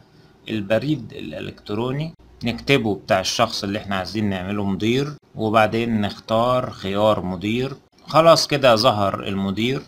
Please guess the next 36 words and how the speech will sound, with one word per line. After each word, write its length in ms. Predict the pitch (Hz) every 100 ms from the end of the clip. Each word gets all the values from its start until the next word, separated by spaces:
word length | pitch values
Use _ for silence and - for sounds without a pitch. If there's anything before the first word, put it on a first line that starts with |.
| _ _ _ _
ندوس 460 | 117 127 151 139 -
على 220 | 104 104
كلمة 360 | 104 120 107 104
حفظ، 560 | - 127 143 127 113 - _ _ _ _ _ _ _ - - -
هيطلب 500 | 127 143 143 110 98
إثبات 440 | 110 95 120 120
الهوية. 560 | 98 90 113 123 135 113
إثبات 340 | 104 107 117
الهوية 380 | 98 98 113 107
يعني 280 | 92 90 113
إيه؟ 60 | 131
عشان 240 | 123 107
يتأكد 580 | 101 - 139 - 139 -
إن 160 | 104
أنت 220 | 120 123 113
مالك 380 | 113 123 120
القناة 500 | 104 - 95 98 123
فعلًا 400 | 123 127 117 120
اللي 400 | 127 110 98 104
أنت 200 | 117 110
عملته 500 | 113 95 104 110 -
مدير 380 | 98 95 113 117
مش 200 | 110 95
أي 180 | 101 113
حد 320 | - 92 82
تاني، 360 | - 95 85 80 - _ _ _
يعني 220 | 87 85 92
مالك 280 | 113 110
القناة 540 | 98 - 90 101 135 143
اختار 300 | - - 120
شخص 380 | - 113 - 98
مدير 360 | 95 110 135
مش 180 | 120 110
حد 260 | - 107 107
من 300 | 98 92 90
بره 480 | 113 117 - 113